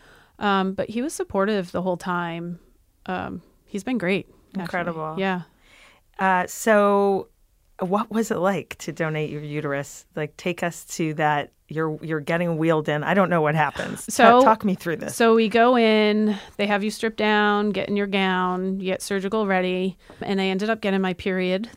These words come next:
Speaker 1: the morning of, of surgery. So I got my period, my very last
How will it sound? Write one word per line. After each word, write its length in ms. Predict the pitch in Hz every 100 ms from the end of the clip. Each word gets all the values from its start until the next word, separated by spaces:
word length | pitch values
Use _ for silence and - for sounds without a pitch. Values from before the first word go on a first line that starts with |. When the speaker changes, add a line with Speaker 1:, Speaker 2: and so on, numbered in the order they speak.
| -
Speaker 1:
the 80 |
morning 540 | 190 185 180 180 190 202
of, 600 | - 180 180 190 - - _ -
of 200 | 180 175
surgery. 520 | 185 175 165 175 208
So 180 | - 185
I 80 |
got 160 | 175 -
my 80 | 185
period, 420 | 190 175 175 202
my 140 | 190
very 260 | 175 190 196
last 560 | 196 190 208 - -